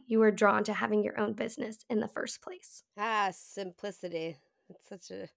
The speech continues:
Speaker 1: Yes. <laughs>
Speaker 2: so crucial. <laughs> Awesome. So if any of our listeners are interested in connecting with you, what is the best way?
Speaker 1: Yeah, so you can find me over at Instagram. That is my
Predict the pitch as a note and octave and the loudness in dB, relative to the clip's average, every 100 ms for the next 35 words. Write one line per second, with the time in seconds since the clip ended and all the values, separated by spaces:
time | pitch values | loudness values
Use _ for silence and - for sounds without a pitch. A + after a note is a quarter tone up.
0 | _ _ - A3 G#3+ G#3 - - C5 - | _ _ -6 0 2 2 -2 2 2 4
1 | D4+ - E4+ C4 A#3 - G3 F3+ F3 C#3+ | 0 0 -2 -2 -4 -2 -4 -4 -6 -8
2 | F3 F#3 - F3+ - - - - - - | -8 -12 -16 -20 -20 -20 -20 -20 -20 -20
3 | - _ F#3 E3+ G3 A3 - G#3 F3 E3+ | -20 _ -10 -4 -4 -4 -8 -4 -2 -4
4 | F3 _ _ _ _ _ _ _ - - | -8 _ _ _ _ _ _ _ -18 -6
5 | C#4 B3+ A#3 A3 _ _ _ _ - D4 | -2 0 -2 -8 _ _ _ _ -6 -4
6 | D#4+ D4 C4 B3+ - G#3+ G#3+ A3 G#3+ - | -2 -2 -4 -6 -4 -2 0 -2 -4 -2
7 | F#3+ F3+ F#3 F#3+ F3 F#3 - F3 F3 F3 | -2 -2 -4 -6 -8 -12 -6 -6 -6 -6
8 | E3+ - E3 D#3+ D#3+ D#3 D#3+ D#3 E3 F3 | -6 -6 -8 -8 -10 -12 -10 -8 -8 -8
9 | F3+ F3 D3+ D3+ - - - _ _ _ | -10 -12 -12 -14 -18 -18 -18 _ _ _
10 | _ _ _ _ _ _ _ - - C#4+ | _ _ _ _ _ _ _ -12 2 4
11 | G#4+ - - D4 C#4 A#3+ C#4 D4 E4 D4+ | 6 4 4 4 2 0 2 4 4 4
12 | C#4 C4+ C4 A#3+ A3+ A3 G#3+ - C#4 C4+ | 4 4 2 0 0 0 -2 4 4 6
13 | - C#4 C4+ C4 C4 C4 A3+ A3+ A3+ A3 | 2 2 6 8 6 4 2 2 2 0
14 | A3 | -2